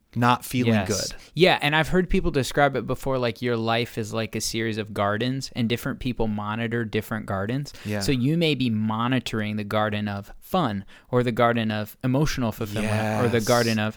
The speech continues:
Speaker 2: finances, or
Speaker 1: Yeah.
Speaker 2: whatever it is. And so there is something deeply fulfilling when you are sacrificing for another, or when you are experiencing love.
Speaker 1: Yeah.
Speaker 2: But if you're only monitoring my level of excitement,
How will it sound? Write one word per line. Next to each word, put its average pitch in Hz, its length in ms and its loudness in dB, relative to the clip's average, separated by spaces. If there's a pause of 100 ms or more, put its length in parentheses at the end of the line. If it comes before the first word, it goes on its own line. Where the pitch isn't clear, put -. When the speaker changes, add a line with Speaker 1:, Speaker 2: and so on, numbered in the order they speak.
Speaker 2:
finances, 123 720 -2
or 123 100 4
Speaker 1:
Yeah. 127 80 2
Speaker 2:
whatever 135 300 4
it 113 80 2
is. 156 220 0 (460)
And 156 120 0
so 165 140 4
there 147 200 6 (100)
is 175 420 6 (120)
something 127 560 0 (100)
deeply 160 600 0
fulfilling 151 1120 0 (100)
when 135 400 2
you 123 260 4
are 107 140 2
sacrificing 120 720 0
for 113 160 -4
another, 110 420 -2
or 117 140 2
when 120 240 0
you 117 140 2
are 110 40 4
experiencing 123 1160 0
love. 110 540 0 (140)
Speaker 1:
Yeah. 98 220 -4 (100)
Speaker 2:
But 156 260 6
if 165 280 4
you're 151 180 4
only 165 320 0
monitoring 120 1040 0 (640)
my 123 320 2
level 117 520 0
of 117 260 -2
excitement, 123 720 -2